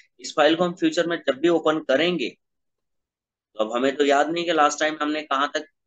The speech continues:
पढ़ लिया था, कहाँ पर marking की थी। तो आपको बिल्कुल भी परेशान होने की जरूरत नहीं दोस्तों। आप insert में जाएंगे,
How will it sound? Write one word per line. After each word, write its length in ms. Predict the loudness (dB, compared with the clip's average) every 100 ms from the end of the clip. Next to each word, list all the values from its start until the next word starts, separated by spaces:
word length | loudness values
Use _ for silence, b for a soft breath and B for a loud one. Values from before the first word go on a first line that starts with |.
| -4
पढ़ 120 | -2
लिया 200 | 0 0
था, 100 | 0
कहाँ 220 | -2 -2
पर 120 | -2
marking 360 | -2 -2 -4 -8
की 120 | -8
थी। 140 | -10 -12
तो 420 | -16 _ _ -2
आपको 200 | -2 -4
बिल्कुल 420 | -6 -4 -2 0
भी 60 | 0
परेशान 400 | 0 -2 0 -2
होने 200 | -4 -6
की 100 | -8
जरूरत 240 | -6 -6 -6
नहीं 120 | -10
दोस्तों। 360 | -8 -10 -6 -4
आप 120 | -4 -8
insert 360 | 0 2 2 0
में 120 | 0
जाएंगे, 380 | 0 0 -4